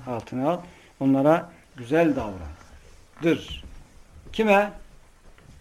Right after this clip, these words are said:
İman eden kimseler. Devamındaki ayet. "Fe in asabke fekul inni beri'un mimma ta'melun." Şayet bu sana iman eden müminler sana isyan ederlerse onlara de ki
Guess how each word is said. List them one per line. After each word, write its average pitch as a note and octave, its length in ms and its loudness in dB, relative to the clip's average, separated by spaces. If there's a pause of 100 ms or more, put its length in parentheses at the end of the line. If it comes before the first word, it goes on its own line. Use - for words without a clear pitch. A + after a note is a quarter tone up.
(300)
İman A#2+ 440 -4
eden F#2+ 240 -10
kimseler. - 420 -14 (760)
Devamındaki F#3 520 4
ayet. D#3 260 2
"Fe E3 120 6
in G3+ 120 4
asabke F#3 600 4
fekul F3 380 0 (100)
inni D#3+ 480 0
beri'un E3+ 360 0
mimma D3 540 -2
ta'melun." A2+ 720 -6 (460)
Şayet F3+ 640 6
bu E3+ 80 -6
sana E3+ 320 0
iman E3 400 4
eden F3 200 0
müminler D#3 640 4 (340)
sana E3+ 560 2 (260)
isyan G3 480 0
ederlerse C#3+ 840 -2 (480)
onlara D#3 360 2
de F#3 80 2
ki D#3+ 320 -2